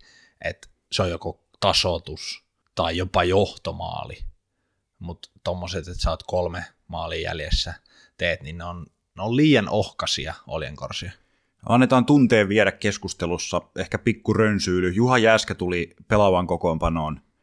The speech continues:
Speaker 2: nelospeliin, mutta kyllä täytyy tietysti nostaa kysymysmerkki,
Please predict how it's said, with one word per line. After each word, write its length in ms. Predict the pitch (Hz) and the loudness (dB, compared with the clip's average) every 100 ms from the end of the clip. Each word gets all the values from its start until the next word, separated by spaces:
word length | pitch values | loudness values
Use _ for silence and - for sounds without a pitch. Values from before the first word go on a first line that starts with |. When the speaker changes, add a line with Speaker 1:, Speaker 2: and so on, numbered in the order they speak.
| _ | _
Speaker 2:
nelospeliin, 800 | 98 110 104 - 92 90 85 - _ _ _ _ | 0 2 2 2 0 2 -2 -6 _ _ _ _
mutta 560 | 92 90 - 92 85 _ _ _ _ _ - | -4 -4 0 2 2 _ _ _ _ _ -10
kyllä 160 | - 117 | 0 2
täytyy 100 | 120 | 4
tietysti 340 | 135 113 - | 2 2 2
nostaa 280 | 113 110 95 | 2 2 -2
kysymysmerkki, 1120 | - 113 104 98 87 92 87 - - 85 - | 0 -2 2 0 0 -2 -2 -4 -6 -8 -8